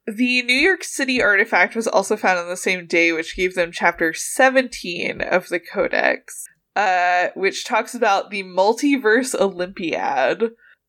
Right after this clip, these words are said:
uh, which is a Olympic Games held between, like, different universes, and there's a multi-world athletic committee.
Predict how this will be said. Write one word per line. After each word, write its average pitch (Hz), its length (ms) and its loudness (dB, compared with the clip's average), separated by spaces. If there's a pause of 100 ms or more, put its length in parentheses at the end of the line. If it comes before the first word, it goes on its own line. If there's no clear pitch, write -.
(120)
uh, 165 680 2
which 196 380 0 (100)
is 185 540 0 (180)
a 170 680 2 (540)
Olympic 214 600 0
Games 190 760 -2 (120)
held 190 580 4
between, 180 880 0 (100)
like, 165 380 2 (440)
different 180 680 2 (580)
universes, 165 1300 0 (160)
and 170 160 0
there's 180 240 2
a 180 160 4
multi-world 208 880 2
athletic 202 680 2
committee. 190 640 0